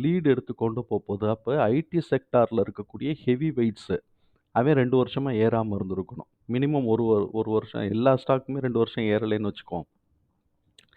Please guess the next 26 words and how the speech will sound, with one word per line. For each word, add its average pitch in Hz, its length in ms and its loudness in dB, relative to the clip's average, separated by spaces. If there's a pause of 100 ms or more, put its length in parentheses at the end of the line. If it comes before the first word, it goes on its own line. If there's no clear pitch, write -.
(320)
ஹெவி 156 380 6
வெயிட்டுக்கு 147 460 2
நெறைய 139 400 2
கான்ட்ரிபியூஷன் 110 640 0
ஆவும். 92 360 -2 (640)
அ, 127 180 0
சின்ன 185 280 2
வெயிட்டுக்கு 139 400 0
சின்ன 180 200 0
கான்ட்ரிபியூஷன் 110 580 -2
ஆவும் 107 200 0
இருக்க 123 280 0
போகுது. 90 380 -6 (540)
அப்ப 156 220 4
நம்ம 165 220 6
கான்சன்ட்ரேஷன் 156 720 6
வந்து 117 240 2
எங்கெங்கெல்லாம் 131 500 2
இருக்கு? 110 240 -2
ஹெவி 143 360 0
வெயிட்ல 131 400 0
வந்து 110 220 0
Infosys 139 520 0 (100)
நாற்பது 113 360 0
பர்சன்ட் 117 400 0
இருக்கு. 98 320 -2